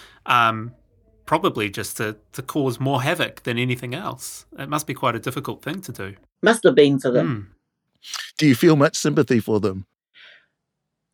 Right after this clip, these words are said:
Speaker 2: Mm, um, I just think it's something that, you know, everybody has to, uh, figure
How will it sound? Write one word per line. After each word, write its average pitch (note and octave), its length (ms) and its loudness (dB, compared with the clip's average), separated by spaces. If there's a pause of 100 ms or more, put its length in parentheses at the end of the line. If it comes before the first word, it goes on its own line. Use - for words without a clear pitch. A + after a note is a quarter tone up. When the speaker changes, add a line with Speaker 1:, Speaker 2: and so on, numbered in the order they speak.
(140)
Speaker 2:
Mm, A#3 640 6 (1300)
um, G#3+ 400 6 (180)
I A3 80 6
just A#3+ 220 -2
think F3+ 200 2
it's - 200 -4
something D3+ 560 0
that, C#3+ 180 4 (240)
you E3 140 0
know, C#3+ 200 0 (600)
everybody D3+ 640 6
has C#3 300 0
to, C#3+ 440 2
uh, C3+ 220 2 (260)
figure D3 320 8